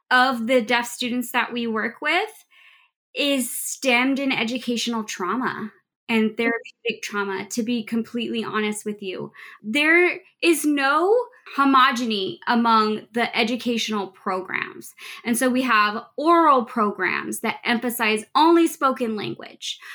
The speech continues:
And then we have, you know, only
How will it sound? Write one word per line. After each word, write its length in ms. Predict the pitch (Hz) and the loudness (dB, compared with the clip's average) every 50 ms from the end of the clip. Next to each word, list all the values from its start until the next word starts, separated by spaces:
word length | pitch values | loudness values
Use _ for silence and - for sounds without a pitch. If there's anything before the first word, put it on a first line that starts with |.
| - - - | -16 -8 -4
And 140 | 240 240 240 | -2 -2 0
then 140 | 233 240 233 | 0 -2 -2
we 140 | 233 240 226 | -2 -2 -2
have, 440 | 220 226 214 202 202 196 190 196 208 208 _ - - - _ _ _ _ | 0 2 4 4 4 2 0 -4 -8 -12 _ -20 -20 -20 _ _ _ _
you 140 | - 240 233 | -2 0 2
know, 320 | 220 196 185 190 185 185 _ - | 2 2 2 0 -2 -4 _ -2
only 640 | - 269 277 285 285 277 277 277 277 254 - 247 | -2 0 0 0 0 0 -2 -2 -4 -6 -10 -12